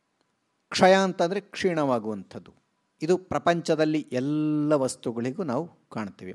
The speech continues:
ಮನುಷ್ಯರಲ್ಲೂ ಇದೆ. ಶಿಶುವಾಗಿದ್ದಾಗ, ಚಿಕ್ಕದಾಗಿದ್ದ ಮಗು ಬೆಳೀತಾ, ಬೆಳೀತಾ, ಬೆಳೀತಾ ಪ್ರೌಢಾವಸ್ಥೆಗೆ ಬಂದಾಗ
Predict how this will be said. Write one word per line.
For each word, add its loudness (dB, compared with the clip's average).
ಮನುಷ್ಯರಲ್ಲೂ 0
ಇದೆ. -2
ಶಿಶುವಾಗಿದ್ದಾಗ, 4
ಚಿಕ್ಕದಾಗಿದ್ದ 0
ಮಗು 0
ಬೆಳೀತಾ, 0
ಬೆಳೀತಾ, 0
ಬೆಳೀತಾ -4
ಪ್ರೌಢಾವಸ್ಥೆಗೆ 2
ಬಂದಾಗ -2